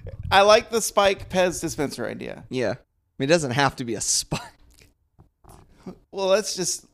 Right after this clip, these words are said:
Speaker 2: Okay, we'll
Speaker 1: agree
Speaker 2: just,
Speaker 1: to
Speaker 2: we'll
Speaker 1: disagree.
Speaker 2: call it,
Speaker 1: We'll
Speaker 2: we'll,
Speaker 1: table
Speaker 2: we'll,
Speaker 1: that. We'll
Speaker 2: we'll,
Speaker 1: table the
Speaker 2: okay,
Speaker 1: spike
Speaker 2: we'll table,
Speaker 1: thing.
Speaker 2: table
Speaker 1: But
Speaker 2: it.
Speaker 1: as your favorite character pops up,
Speaker 2: Mm-hmm.
Speaker 1: I assume, like Pez, they'll be shooting a Pez.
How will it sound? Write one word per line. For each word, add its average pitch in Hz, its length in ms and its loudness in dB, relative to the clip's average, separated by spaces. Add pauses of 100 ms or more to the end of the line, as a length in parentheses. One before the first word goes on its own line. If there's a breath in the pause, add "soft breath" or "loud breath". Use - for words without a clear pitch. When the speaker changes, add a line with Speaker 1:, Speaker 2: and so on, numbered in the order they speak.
(260)
Speaker 2:
Okay, 135 160 0
we'll - 120 6
Speaker 1:
agree 170 120 6
Speaker 2:
just, 208 80 4
Speaker 1:
to 190 60 -4
Speaker 2:
we'll 180 100 6
Speaker 1:
disagree. 139 220 2
Speaker 2:
call 127 140 4
it, 120 60 -2
Speaker 1:
We'll 160 80 0
Speaker 2:
we'll, - 100 0
Speaker 1:
table 185 220 2
Speaker 2:
we'll, 156 80 6
Speaker 1:
that. 117 140 4
We'll 147 80 0
Speaker 2:
we'll, 175 80 -2
Speaker 1:
table 190 200 2
the 117 60 -2
Speaker 2:
okay, 139 140 -4
Speaker 1:
spike 139 240 0
Speaker 2:
we'll 123 80 -2
table, 113 180 -4
Speaker 1:
thing. 120 140 -10
Speaker 2:
table 104 120 -10
Speaker 1:
But 165 120 4
Speaker 2:
it. - 40 6
Speaker 1:
as 160 140 0
your 160 100 -2
favorite 226 440 0
character 175 340 0
pops 131 400 0
up, 123 320 0
Speaker 2:
Mm-hmm. 127 320 -6 (280)
Speaker 1:
I 175 140 4
assume, 180 560 -2 (360)
like 170 380 0
Pez, 120 640 -2 (880)
they'll 190 180 4
be 196 160 0
shooting 196 480 0
a 151 60 -2
Pez. 147 600 -4